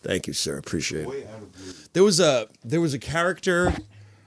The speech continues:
Speaker 1: there was, like, a race car character. You know how, like, every time they give him, like, a race car character, it'd always be something like Ratchet or something like that, or
Speaker 2: Yeah.
Speaker 1: I mean, well, there was, but there was one called Lube,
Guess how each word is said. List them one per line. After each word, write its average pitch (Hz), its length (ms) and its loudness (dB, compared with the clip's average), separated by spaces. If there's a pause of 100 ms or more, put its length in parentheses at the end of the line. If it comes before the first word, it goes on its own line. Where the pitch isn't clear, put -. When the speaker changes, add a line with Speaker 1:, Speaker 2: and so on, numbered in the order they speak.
(540)
Speaker 1:
there 135 80 -4
was, 127 100 -8
like, 135 80 -6
a 127 60 -2
race 135 280 0
car 120 220 -2
character. 113 260 -6
You 151 100 0
know 170 40 -2
how, 175 140 0
like, 135 260 0
every 135 160 -2
time 139 160 -4
they 123 80 -2
give 117 160 -4
him, 120 60 -4
like, 113 120 -4
a 110 40 -2
race 101 240 0
car 113 160 -2
character, 113 440 0
it'd 104 80 -2
always 107 220 -2
be 110 100 -4
something 107 360 -4
like 95 200 -6
Ratchet 107 520 -4
or 113 100 -2
something 113 240 -2
like 101 200 -2
that, 95 280 -2
or 92 300 -6
Speaker 2:
Yeah. 87 240 8 (420)
Speaker 1:
I 127 100 0
mean, 143 200 2
well, 127 140 0
there 120 60 -2
was, 95 220 -8 (460)
but 127 80 -6
there 131 80 -2
was 113 100 -4
one 147 220 0
called 123 240 0
Lube, 110 480 0